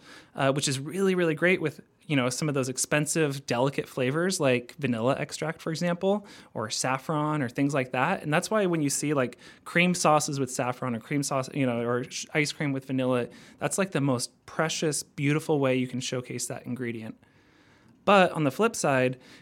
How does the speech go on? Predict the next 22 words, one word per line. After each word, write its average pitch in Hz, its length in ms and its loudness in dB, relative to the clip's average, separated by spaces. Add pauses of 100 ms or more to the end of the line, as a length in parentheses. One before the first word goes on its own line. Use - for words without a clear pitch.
(120)
we 175 80 2
have 185 160 4
ingredients 165 500 2
like 131 220 2
strawberries 127 920 4
or 127 300 2
pears 160 640 4
or 143 80 -2
things 160 240 -4
like 135 160 -2
that 175 260 0
that 156 100 0
are 147 100 2
really, 165 280 2
really 208 240 4
light 131 480 0
in 202 120 0
flavor 208 440 -2
and 151 240 0
not 160 240 0
quite 160 260 4
as 139 140 0